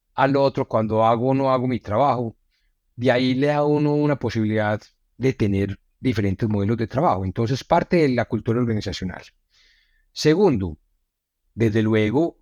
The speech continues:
hemos aprendido y hemos ajustado cosas, pero cuando definimos tener un modelo híbrido, lo hicimos con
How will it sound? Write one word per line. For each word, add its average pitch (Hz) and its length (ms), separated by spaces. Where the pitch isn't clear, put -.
hemos 113 260
aprendido 104 600
y 131 100
hemos 131 400
ajustado 95 580
cosas, 127 400
pero 104 360
cuando 117 320
definimos 127 720
tener 131 300
un 156 80
modelo 160 380
híbrido, 104 540
lo 110 480
hicimos 101 420
con 101 480